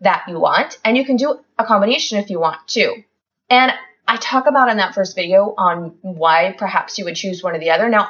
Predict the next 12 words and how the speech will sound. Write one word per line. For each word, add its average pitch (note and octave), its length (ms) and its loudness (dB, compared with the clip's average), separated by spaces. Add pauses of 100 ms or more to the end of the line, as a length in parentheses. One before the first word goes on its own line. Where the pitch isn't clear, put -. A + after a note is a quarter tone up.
obviously, A#3 640 0
if A3 140 -6
you G3+ 80 -2
are E3 120 2
gluten-free, E3+ 720 -6
<laughs> - 0 -
you're G3 240 0
gonna C#4 200 0
pick - 340 -4
a B3 160 -4
gluten-free F3 760 -8
grain. D#3+ 420 -2